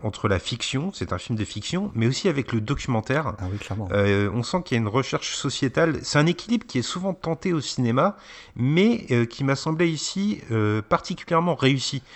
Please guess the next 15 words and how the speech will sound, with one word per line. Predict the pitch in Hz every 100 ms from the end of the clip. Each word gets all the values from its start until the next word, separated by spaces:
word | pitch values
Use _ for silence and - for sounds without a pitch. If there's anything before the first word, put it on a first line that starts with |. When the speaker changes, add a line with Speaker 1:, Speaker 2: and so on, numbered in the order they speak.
| -
Speaker 1:
C'est | - 131
souvent | 170 208
casse-gueule, | - 151 120 117 120 160
cet | - 104
exercice, | 98 101 - 139 -
en | 98
fait, | 127 127 - - - -
et | -
là, | 117 165
il | 175
y | 117
a | 135 160
donc | - 110 143
cette | - 101
authentic-, | 120 - 110 - 123